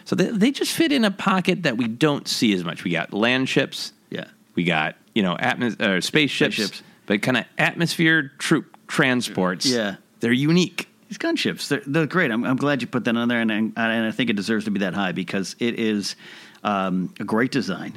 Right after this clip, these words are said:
Speaker 2: very Star Wars-like design. It's reminiscent of the B fifty-two type of feel to it, but
Speaker 1: Yeah.
Speaker 2: also harkens, uh, back to the, like, the Hueys in, in Vietnam. Uh, and again, you know, Lucas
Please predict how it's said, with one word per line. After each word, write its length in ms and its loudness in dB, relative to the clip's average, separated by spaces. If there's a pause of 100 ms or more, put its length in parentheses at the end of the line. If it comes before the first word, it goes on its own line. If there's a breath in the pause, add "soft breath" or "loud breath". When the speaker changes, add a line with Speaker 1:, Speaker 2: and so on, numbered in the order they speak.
(140)
Speaker 2:
very 320 -2
Star 260 -2
Wars-like 400 -4
design. 380 -4
It's 160 -4
reminiscent 560 0
of 80 -2
the 80 -2
B 160 0
fifty-two 480 -2
type 240 -4
of 80 -12
feel 600 -2
to 240 0
it, 100 -6
but 100 2
Speaker 1:
Yeah. 60 6
Speaker 2:
also 400 2 (320 loud breath)
harkens, 520 0
uh, 140 4
back 360 0
to 260 0
the, 400 0
like, 240 -4
the 80 -4
Hueys 560 0
in, 160 -2
in 160 -2
Vietnam. 760 0
Uh, 460 -6
and 200 -6
again, 540 -2
you 240 -8
know, 260 -6 (880)
Lucas 460 -6